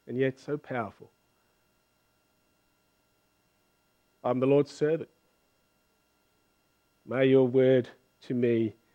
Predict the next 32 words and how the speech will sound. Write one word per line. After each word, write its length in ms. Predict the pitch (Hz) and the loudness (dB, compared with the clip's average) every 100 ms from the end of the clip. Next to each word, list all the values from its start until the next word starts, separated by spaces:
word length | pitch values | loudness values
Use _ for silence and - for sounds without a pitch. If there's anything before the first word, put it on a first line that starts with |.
| _ _ _ _ _ _ _ _ _ | _ _ _ _ _ _ _ _ _
be 340 | - 117 104 101 _ _ _ _ _ _ | -2 0 0 -4 _ _ _ _ _ _
fulfilled." 600 | 117 101 - 85 - _ _ _ _ _ _ _ _ _ _ _ _ _ _ _ _ _ _ _ _ _ - | -10 -8 -12 -16 -18 _ _ _ _ _ _ _ _ _ _ _ _ _ _ _ _ _ _ _ _ _ 6
You 60 | |
know 80 | 220 | 6
what 120 | 202 | 6
she's 160 | - 165 | 2 -2
saying? 300 | 180 175 175 _ _ _ _ _ _ | 0 0 -4 _ _ _ _ _ _
She's 100 | - | 0
saying, 220 | 202 214 202 | 6 6 8
"I 100 | 262 | 6
don't 220 | 254 175 | 6 4
know 320 | 170 175 180 | 6 6 8
exactly 560 | 180 175 151 165 165 151 | 6 2 0 2 2 2
why 220 | 147 147 | 4 4
God 320 | 135 143 139 | 6 4 4
chose 400 | - 139 131 120 _ _ | 2 2 0 -4 _ _
me. 340 | 120 135 147 185 _ _ _ _ _ _ _ _ _ _ _ - | -2 2 2 -2 _ _ _ _ _ _ _ _ _ _ _ -2
Out 80 | 160 | 10
of 60 | |
all 100 | 208 | 10
the 80 | 233 | 10
millions 360 | 233 302 285 226 | 8 8 8 8
of 80 | |
women 260 | 180 190 175 | 10 10 10
who 60 | 156 | 8
lived 260 | 160 151 | 8 6
on 120 | 151 | 6
the 120 | 139 135 | 6 6
earth 220 | 135 131 | 6 2
in 120 | 120 | -4
that 180 | 123 123 | -6 -6
time, 360 | 131 123 127 | -6 -4 -6